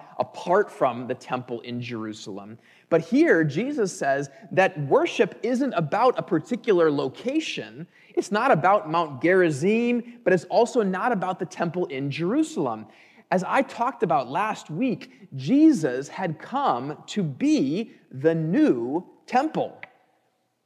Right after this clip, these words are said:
And so worship would no longer be centered in Jerusalem. Worship would now be centered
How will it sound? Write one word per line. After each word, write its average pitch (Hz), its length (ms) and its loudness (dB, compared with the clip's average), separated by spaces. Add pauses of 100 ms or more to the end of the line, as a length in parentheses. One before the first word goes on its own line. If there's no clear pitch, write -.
And 160 140 -4
so 214 120 6
worship 196 380 4
would 175 100 2
no 180 180 4
longer 175 420 4
be 127 160 -4
centered 190 520 -2
in 127 180 -8
Jerusalem. 123 800 -2
Worship 175 480 -2
would 123 160 -4
now 190 440 -2
be 151 220 -2
centered 139 760 -8